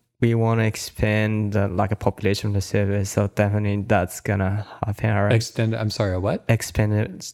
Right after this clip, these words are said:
Speaker 1: sur-, surfers' population.
Speaker 2: Oh, exponentially grow
Speaker 1: Yeah.
Speaker 2: more surfing.
Speaker 1: Yeah.
Speaker 2: And people surfing.
Speaker 1: Yeah, absolutely. So, like,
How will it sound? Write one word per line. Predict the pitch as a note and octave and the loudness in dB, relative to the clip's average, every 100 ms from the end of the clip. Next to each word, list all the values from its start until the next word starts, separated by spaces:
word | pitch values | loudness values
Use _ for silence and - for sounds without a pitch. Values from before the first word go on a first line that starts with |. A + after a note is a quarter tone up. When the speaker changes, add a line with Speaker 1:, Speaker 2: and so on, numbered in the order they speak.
| - | -12
Speaker 1:
sur-, | - A#2 G#2+ | -2 2 2
surfers' | A2+ - A#2 A2 A2 G#2 | 0 0 2 2 0 2
population. | - - G#2+ - A2 B2+ C3+ D#3 | -2 0 0 0 -2 -4 -6 0
Speaker 2:
Oh, | C3 G#2+ A#2 | 2 2 0
exponentially | - - G#2+ G#2+ G2+ A2 G#2 G2 | -4 0 2 2 -2 -2 -2 -2
grow | G2+ F#2+ F#2+ G2 | -2 0 -2 -2
Speaker 1:
Yeah. | C#3+ C3+ A2+ G2 | 2 4 4 0
Speaker 2:
more | F#2+ | -2
surfing. | F#2 G#2 F#2+ G2 F#2+ C3 | -4 -4 -6 -6 -6 0
Speaker 1:
Yeah. | C3 G#2+ - - - | 2 2 0 -8 -8
Speaker 2:
And | A2+ G#2 - | -8 -6 -2
people | G#2+ G2+ | -2 -2
surfing. | F2+ G#2 F2+ G2 - - | -6 -6 -8 -12 -8 2
Speaker 1:
Yeah, | B2 G2+ - | 2 2 0
absolutely. | A2 G#2+ - A#2 G#2+ | -2 -2 -2 0 0
So, | G2+ A#2+ A2 A2 | 0 0 0 0
like, | G#2+ G#2 | 0 0